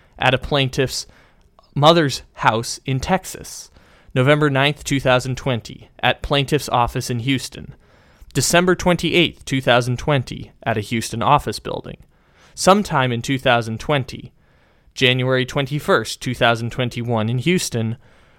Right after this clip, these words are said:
March fifth, two thousand twenty-one, at a massage therapy business in Sandy Springs, Georgia. And then the lawsuit was filed on March eleventh, one, or sorry, March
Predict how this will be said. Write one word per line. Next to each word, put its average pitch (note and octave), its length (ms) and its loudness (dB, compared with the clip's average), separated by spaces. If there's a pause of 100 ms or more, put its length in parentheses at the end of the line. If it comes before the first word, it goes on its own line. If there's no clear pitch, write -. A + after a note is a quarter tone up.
(160)
March F3 340 4
fifth, - 560 0
two D3+ 160 0
thousand C3 400 2
twenty-one, B2 800 -4
at B2+ 160 4
a B2+ 40 2
massage C#3 460 2
therapy C#3 380 -2
business A#2+ 480 -4
in A#2 100 -4
Sandy A#2+ 380 0
Springs, A2+ 440 -4
Georgia. C3+ 560 2 (540)
And G2 100 -4
then G#2+ 120 0
the A2 80 -2
lawsuit A2+ 460 4
was A#2 120 -6
filed C3+ 540 6 (340)
on A#2 420 2
March A#2 520 0
eleventh, A2+ 760 0 (200)
one, B2+ 500 0 (200)
or C3 300 2
sorry, A2+ 240 4
March C3 640 0